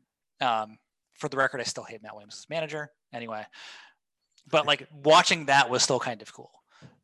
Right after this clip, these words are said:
So that's a part. Um, being able to lay a confident claim to being one of the top two teams in the S E C, ideally being the best, but, like, being able to lay in some form or fashion, like,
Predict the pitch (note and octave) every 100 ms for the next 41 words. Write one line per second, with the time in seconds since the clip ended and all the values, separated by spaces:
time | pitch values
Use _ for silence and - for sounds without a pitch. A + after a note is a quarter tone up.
0 | _ - D#3+ C3 B2+ - C#3 D#3+ D#3 C3+
1 | - - - - - - D3+ C3 A#2+ A2+
2 | A2 _ _ _ _ _ _ _ _ _
3 | _ _ _ - - - _ _ - C#3+
4 | D#3 C#3 C#3 C#3 - B2+ B2 B2 B2+ B2
5 | - A#2+ A#2+ - - C#3 C#3 - B2 -
6 | - B2 A2+ - A#2 A2+ A2 G#2+ G#2+ -
7 | - C#3 B2+ B2 B2+ B2 A2 A#2+ A2+ A2+
8 | G#2+ - A#2 G#2+ G#2 A2+ G#2+ G#2 C3 B2+
9 | - - _ _ _ _ _ - C#3 C#3+
10 | C3 A#2+ A2 A2 A#2 - - _ _ _
11 | _ _ _ - A#2+ A#2+ A#2 C3 B2+ B2
12 | B2 A#2+ A2+ A#2 A#2 - C3+ B2+ C3 A2+
13 | A2+ A2 G#2 - A2 G#2 -